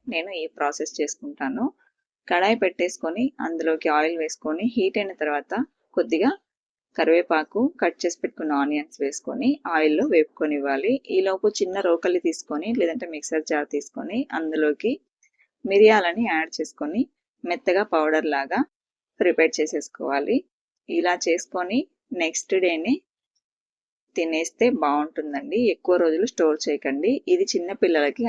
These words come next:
అస్సలు పెట్టకూడదు. మనం మాత్రం లంచ్ టైంలో కానీ డిన్నర్ టైంలో కానీ సైడ్ డిష్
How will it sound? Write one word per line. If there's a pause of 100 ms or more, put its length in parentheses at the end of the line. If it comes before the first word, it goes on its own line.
అస్సలు
పెట్టకూడదు. (1040)
మనం (100)
మాత్రం (1400)
లంచ్
టైంలో
కానీ (100)
డిన్నర్
టైంలో
కానీ (140)
సైడ్
డిష్